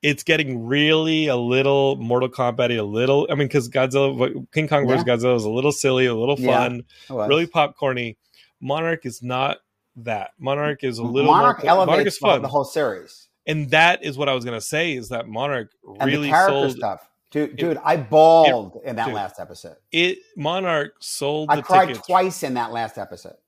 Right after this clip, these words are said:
Speaker 1: As far as I'm concerned, Monarch sold me some tickets to that set next Con-, King Kong Godzilla. And if we can get any crossover there, who knows? I know Chris Black can't tell us, but I just wanna talk Monarch. I mean, and, and you met Chris this summer at Comic-Con
Speaker 2: No, I
Speaker 1: with
Speaker 2: actually
Speaker 1: us.
Speaker 2: met Chris years ago for, for
Speaker 1: Oh.
Speaker 2: work.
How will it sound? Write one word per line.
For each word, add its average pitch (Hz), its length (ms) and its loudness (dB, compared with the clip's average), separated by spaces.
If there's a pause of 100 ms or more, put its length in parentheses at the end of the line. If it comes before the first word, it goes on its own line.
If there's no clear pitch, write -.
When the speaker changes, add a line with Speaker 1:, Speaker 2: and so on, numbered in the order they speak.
Speaker 1:
As 117 100 -8
far 202 200 6
as 202 100 2
I'm 202 100 0
concerned, 175 320 -6
Monarch 143 320 -2
sold 135 400 -6
me 127 160 -6
some 113 320 -10
tickets 120 400 -6
to 113 60 -12
that 107 240 -4
set 113 260 -6
next 110 220 -8
Con-, 107 260 -8
King 110 240 -8
Kong 101 240 -8
Godzilla. 98 560 -6
And 110 100 -8
if 101 140 -10
we 135 60 -6
can 135 220 -8
get 117 180 -4
any 139 240 -6
crossover 131 600 -4
there, 147 260 2
who 117 120 -6
knows? 147 460 0 (340)
I 110 80 -4
know 135 100 0
Chris 147 220 0
Black 127 260 0
can't - 240 -6
tell 117 200 -2
us, 151 160 -2
but 117 240 -4 (540)
I 135 100 2
just 165 120 -2
wanna 190 120 0
talk 185 200 0
Monarch. 113 400 -6
I 120 120 0
mean, 123 280 -6
and, 117 320 -6
and 127 160 -4
you 147 60 -2
met 147 220 -2
Chris 139 240 -4
this 127 160 -10
summer 120 340 -6 (300)
at - 160 -8
Comic-Con 107 160 -4
Speaker 2:
No, 165 60 4
I 180 200 6
Speaker 1:
with - 80 -2
Speaker 2:
actually 170 180 -2
Speaker 1:
us. 156 100 -2
Speaker 2:
met 147 180 -4
Chris 143 260 -6
years 147 240 -6
ago 98 220 -8
for, - 220 -18
for - 140 -6
Speaker 1:
Oh. - 40 -6
Speaker 2:
work. 101 320 -8